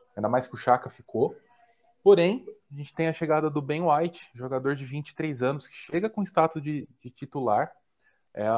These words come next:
ele entra, se eu não me engano, como o segundo ou terceiro zagueiro mais caro da história da Premier League, cinquenta milhões de euros. Jogador de seleção inglesa e que vem por, provavelmente pra mudar o patamar da nossa zaga.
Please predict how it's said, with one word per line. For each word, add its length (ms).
ele 260
entra, 240
se 100
eu 40
não 80
me 80
engano, 200
como 200
o 20
segundo 560
ou 80
terceiro 480
zagueiro 340
mais 240
caro 360
da 100
história 320
da 100
Premier 400
League, 240
cinquenta 440
milhões 280
de 140
euros. 400
Jogador 380
de 60
seleção 340
inglesa 400
e 20
que 160
vem 580
por, 280
provavelmente 840
pra 160
mudar 220
o 60
patamar 480
da 80
nossa 300
zaga. 380